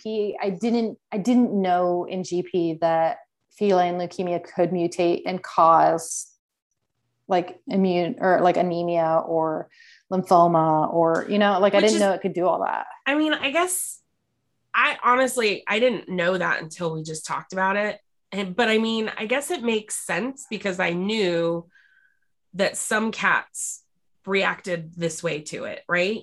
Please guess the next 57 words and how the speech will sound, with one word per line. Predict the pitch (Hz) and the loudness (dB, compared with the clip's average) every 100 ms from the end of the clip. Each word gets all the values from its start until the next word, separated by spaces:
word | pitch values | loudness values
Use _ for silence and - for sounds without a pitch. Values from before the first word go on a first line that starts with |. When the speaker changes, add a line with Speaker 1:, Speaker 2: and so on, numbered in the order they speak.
| 226 | 0
Speaker 1:
Yeah. | - | 2
Speaker 2:
know | 208 | 2
what | 214 | 0
I | |
mean? | 208 208 208 | 0 -2 -2
S-, | - | -2
but | 220 | 0
I | 214 202 | 0 0
don't | 233 | 2
Speaker 1:
Yeah, | 247 208 | 4 4
yeah, | |
Speaker 2:
think | 226 | 4
I | 208 233 | 2 0
Speaker 1:
yeah. | |
Speaker 2:
put | 208 214 - | 0 0 0
two | - 202 | -4 -4
and | 180 | -4
two | 180 196 | -6 -8
together | 175 180 170 165 | -2 -2 0 -2
that | 160 160 160 - _ _ _ _ - | -4 -6 -8 -10 _ _ _ _ -4
it | 196 | -2
was, | 180 | 0
like, | 190 180 | -2 -2
a | |
mutation | 170 165 160 196 185 180 156 156 | -4 -6 -6 -6 -4 -4 -4 -4
of | - 165 160 - _ | -4 -6 -6 -16 _
the | 180 - | -10 -8
F | 160 180 | -6 -4
E | |
L | 160 | -6
V | 156 160 151 - | -6 -8 -8 -8
into | 170 - 165 | -8 -8 -8
one | 160 | -6
of | 156 | -6
these, | 135 - | -10 -12
like, | - | -14
subtypes. | - 151 170 - - - - - - _ _ _ _ - | -12 -12 -12 -12 -14 -16 -20 -20 -20 _ _ _ _ 0
But | |
it | 285 | 2
Speaker 1:
I | |
Speaker 2:
makes | 302 359 - | 4 2 0
Speaker 1:
think | |
Speaker 2:
sense | 254 240 185 - | 0 0 0 -6
that | 185 | -2
that's | 180 147 - | 0 0 -4
what | 196 | -10
it | 160 | -6
is. | 160 180 - - - - _ | -4 -4 -6 -14 -20 -20 _
Speaker 1:
Yeah, | 254 214 156 165 - | 2 2 2 0 -4
I | |
think, | 240 311 277 - | -4 -2 -2 -2
like, | 226 | -6
'cause | 220 247 | -4 -4
anytime | 247 277 262 247 | -2 -2 -2 -2
we | 226 | -4
have, | 214 196 190 185 190 | -4 -4 -4 -4 -4
like, | 180 175 | -4 -4